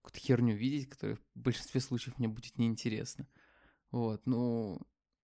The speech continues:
и с Твиттером это вообще какой-то терминальный пиздец, честно говоря, потому что эти срачи — это что-то уникальное для всех других соцсетей, потому что там тред на треде, тред на треде, и выяснение отношений — это, по-моему,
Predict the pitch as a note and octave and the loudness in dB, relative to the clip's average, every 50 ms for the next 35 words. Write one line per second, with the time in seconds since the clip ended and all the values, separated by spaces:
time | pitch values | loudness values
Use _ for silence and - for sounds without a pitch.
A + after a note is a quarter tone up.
0 | _ _ _ - A#2+ - - - - D3 C#3 - C#3+ B2 B2 A#2+ A2+ - - A#2 | _ _ _ -2 -2 -2 -2 -2 -2 -2 2 2 2 4 4 2 2 0 -2 -4
1 | - - A#2+ A2+ G#2+ G#2+ A2+ A#2+ - - A#2 G#2+ - - - - - - B2+ A#2+ | -2 -2 -2 -2 -2 -4 -4 -6 -4 -4 -6 -4 -4 -8 -12 -10 -4 -2 0 2
2 | B2 A#2 A2 A#2 - - - - - A2+ A2 G#2+ G#2+ A2 A2+ - - - - A#2 | 2 2 2 0 -2 -4 -6 -6 -6 -6 -6 -2 -4 -4 -4 -6 -8 -10 -10 -8
3 | - - A2+ - - - - - G1+ - - - - A2+ A2+ A#2+ B2+ - - A#2 | -6 -8 -8 -8 -6 -8 -6 -6 -8 -6 -8 -8 -6 -4 -4 -4 -4 -4 -6 -8
4 | - - - - - A#2+ A#2+ B2 C#3 - - C3 A#2 - A#2 - - A#2+ - B2 | -8 -8 -10 -6 -2 0 2 2 0 0 0 -2 -2 -2 -4 -4 -6 -2 0 2
5 | A#2+ A2+ A2+ - - A2+ A2+ A2+ A#2 - - - F#2+ - - - A#2 A2+ A#2 - | 2 2 2 0 -2 -2 -2 -2 -4 -6 -6 -6 -8 -8 -4 -4 -4 -4 -4 -6
6 | A#2 A2+ A#2 A2+ - - - A2+ - - B2+ B2 - - A#2+ C3+ D3+ - - - | -6 -4 -4 -4 -6 -6 -8 -8 -6 -6 -6 -6 -2 -2 -2 -2 -2 -6 -10 -8
7 | - - B2+ - - - B2+ A#2+ - A#2 A2+ A2+ - A#2 A2+ - A#2+ A2+ A#2 A#2 | -8 -8 -8 -8 -8 -8 -8 -4 -2 -2 -2 0 -2 -2 -2 0 0 0 0 -2
8 | A#2 A2+ - A#2 A#2 A#2 - A#2+ A2 - - A2+ A#2+ D3+ E3+ D#3+ D#3+ C#3+ - - | -4 -6 -6 -6 -6 -4 -4 -4 -4 -2 -2 0 2 2 0 0 -4 -10 -12 -16
9 | - - - - - - _ _ _ _ _ _ _ - A#2 A#2 A#2 A#2 - - | -20 -20 -20 -20 -20 -20 _ _ _ _ _ _ _ -6 0 0 0 0 2 2
10 | B2+ A#2+ A#2 A2+ A2+ - B2 A#2 - - C3 C#3 D#3 D3+ B2+ A2 - - A2+ B2 | 2 2 4 2 0 0 -2 -2 0 0 0 0 2 2 0 0 -2 -4 -6 -6
11 | C3 A#2 A2+ A#2 A#2 C3 | -4 -4 -2 -4 -4 -6